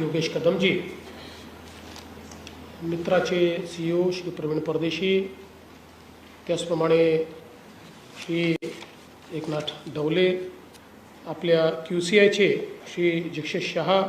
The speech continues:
श्री दिलीप सिंग बैस,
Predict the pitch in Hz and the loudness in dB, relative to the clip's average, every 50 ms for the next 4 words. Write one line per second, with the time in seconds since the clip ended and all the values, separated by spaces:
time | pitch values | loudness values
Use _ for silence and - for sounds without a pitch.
0 | - - - - - - - - - - - - - - - - - - - - | -2 -8 -14 -16 -20 -20 -20 -20 -20 -20 -20 -20 -20 -20 -20 -20 -20 -20 -20 -20
1 | - - - - - 170 165 165 165 160 165 - - - - - - - - - | -20 -20 -20 -6 -4 0 0 0 0 0 -4 -8 -12 -16 -20 -20 -20 -20 -20 -20
2 | - - 156 147 151 156 156 156 - - - 160 151 147 135 147 156 165 180 180 | -16 -14 -8 -8 -4 -2 -2 -4 -4 -4 -4 -2 -2 -2 2 4 6 6 6 6
3 | 170 - - - | 4 -2 -4 -8